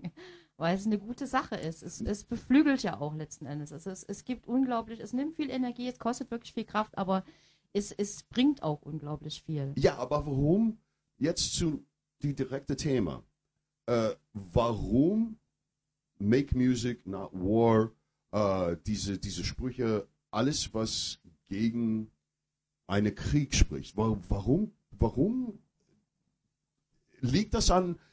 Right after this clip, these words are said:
Speaker 2: äh, ich frage, liegt das geschichtlich an diese fünfte März, äh, in neunzehnhundertfünfundvierzig, als Chemnitz von den Alliierten völlig platt bombardiert worden
Speaker 1: Ja.
Speaker 2: ist?
Speaker 1: Mhm.
Speaker 2: Oder ist, ist der noch was dahinter,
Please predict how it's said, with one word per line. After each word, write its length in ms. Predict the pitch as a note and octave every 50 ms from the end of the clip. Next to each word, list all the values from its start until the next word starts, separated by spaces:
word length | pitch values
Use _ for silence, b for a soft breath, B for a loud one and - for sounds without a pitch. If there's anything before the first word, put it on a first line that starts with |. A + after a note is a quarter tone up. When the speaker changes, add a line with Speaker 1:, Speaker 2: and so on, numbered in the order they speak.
| b b b _
Speaker 2:
äh, 60 | C3+
ich 260 | D3+ - D#3 D#3+ - -
frage, 240 | C#3+ C#3+ D3+ C#3+
liegt 220 | C3+ D3+ F#3+ - -
das 120 | G3+ -
geschichtlich 600 | - C#3+ G#2+ - - F#3 - - F#3 F#3 - - C3
an 120 | C#3+ C#3+
diese 280 | C#3 C3 B2 B2 A#2+ -
fünfte 400 | - E3 E3 E3 - - C3 G#2
März, 580 | G2 F#2 F#2 G#2 C3+ G3+ - - - - - _ _ _ _ _ _ _ _ _ _ _
äh, 320 | A2 A#2 A2 G#2 G2+ G2 F#2+ F#2 - - _ _ _ _ _ _ _ _
in 140 | A2 A2 G#2+
neunzehnhundertfünfundvierzig, 1200 | A2 A#2 C3+ B2+ - C#3 B2 C3 B2+ A#2+ - - A2+ G#2+ G2+ - - A2+ A2 A#2 - C3+ B2+ - F#2+
als 200 | G#2 G#2 - -
Chemnitz 440 | - - A2+ G#2+ A2 A#2 A#2+ A#2 -
von 180 | - A2+ G#2+
den 100 | G2+ F#2
Alliierten 560 | F2 F2+ F2+ F2+ F#2 F#2 G2+ - - F#2+ E2+ - _ _ _ _ _ - F2+ F2+
völlig 500 | - - - B2 B2 B2+ B2+ B2+ - -
platt 260 | - A#2 A2 - -
bombardiert 480 | C#3 C#3 C#3+ D3 D3 C#3+ D#3+ E3 D#3+
worden 260 | E3 D#3+ F3 F3+ F3+ F3+
Speaker 1:
Ja. 120 | F#3+ A3
Speaker 2:
ist? 240 | A3+ - - - _ _
Speaker 1:
Mhm. 240 | F#3 F#3 F#3+ G3 - _ _ _ _ _ _ _ _ _ _ _ _ _ _ _
Speaker 2:
Oder 340 | B2 C#3 D#3+ F#3 A3 G#3
ist, 300 | F#3+ F3+ F3+ - - -
ist 220 | - E3 - - F3+
der 100 | F3+ F3
noch 240 | F3+ F3 F3 - -
was 300 | F3+ F#3 - - - -
dahinter, 760 | D#3+ D3+ D#3 C#3+ C#3 F3 A3+ B3+ - D3+ G2+ F#2 E2+ -